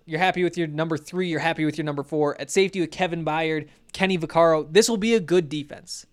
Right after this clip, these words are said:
This will be a good defense. Is it going to be a good enough defense to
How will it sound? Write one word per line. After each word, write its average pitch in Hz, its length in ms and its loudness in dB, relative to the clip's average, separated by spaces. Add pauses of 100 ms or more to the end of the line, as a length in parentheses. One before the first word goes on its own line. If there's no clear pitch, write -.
This 196 200 6
will 185 300 6
be 180 140 4
a 170 40 4
good 151 260 -4
defense. - 500 -12 (920)
Is 226 200 4
it 262 100 4
going 226 300 2
to 220 40 0
be 214 140 2
a 208 60 4
good 175 220 4
enough 202 300 -2
defense 170 680 -4
to 151 720 0